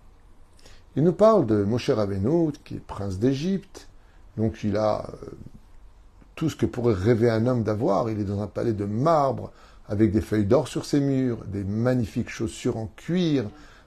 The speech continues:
mamash des sandales de très très haut niveau.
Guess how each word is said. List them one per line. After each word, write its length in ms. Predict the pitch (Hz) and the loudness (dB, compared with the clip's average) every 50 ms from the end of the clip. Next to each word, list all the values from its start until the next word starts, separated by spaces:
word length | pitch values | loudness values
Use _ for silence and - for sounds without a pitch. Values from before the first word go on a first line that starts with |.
| - - | -16 -6
mamash 340 | - 104 107 117 127 127 107 | -2 0 2 4 4 2 2
des 80 | 104 95 | 0 -4
sandales 460 | - - 117 117 113 120 127 117 101 | -4 -4 -2 0 2 4 4 4 2
de 120 | 95 - - - | 0 -4 -8 -12
très 260 | - - - - 113 | -18 -10 -6 -6 -6
très 180 | 110 - - 107 | -4 -2 -2 0
haut 140 | 104 101 95 | 0 2 2
niveau. 640 | 98 110 120 123 151 185 180 170 160 151 135 117 | 0 0 0 2 4 4 6 6 6 4 2 -2